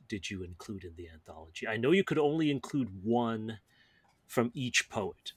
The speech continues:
but which one did you choose? And, and, and it's a trick question because I know which one you should have included if you had all the freedom to put in whichever one you want. That's just my personal opinion,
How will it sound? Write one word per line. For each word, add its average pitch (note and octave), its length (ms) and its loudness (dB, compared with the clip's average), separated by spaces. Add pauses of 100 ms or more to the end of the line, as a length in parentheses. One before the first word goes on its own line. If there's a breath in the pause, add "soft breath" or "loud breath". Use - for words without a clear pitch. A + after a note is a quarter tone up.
but A#2+ 140 2
which G#3 300 2
one F#3+ 120 8
did D#3+ 140 4
you D3+ 80 6
choose? C#3+ 260 2
And, C3 160 0
and, A#2+ 260 -2
and A#2+ 100 -2
it's A2+ 120 -4
a G#2 60 0
trick - 320 4
question E3 500 2
because B2 480 -2
I C#3+ 240 4
know C#3 180 2
which B2+ 280 0
one G#2+ 160 -4
you F2+ 140 -10
should - 520 4
have D3+ 160 6
included B2 540 2
if D#3 240 4
you D3+ 160 2
had A#2+ 500 4 (180)
all B2 200 6
the A#2+ 100 2
freedom A#2+ 460 0
to - 100 -8
put A2+ 200 0
in G#2+ 120 0
whichever G2+ 340 -2
one F2 200 -8
you F2 80 -14
want. G2 180 -16
That's A2+ 180 -8
just - 140 -8
my G#2+ 80 0
personal A2 420 -4
opinion, B2 400 -4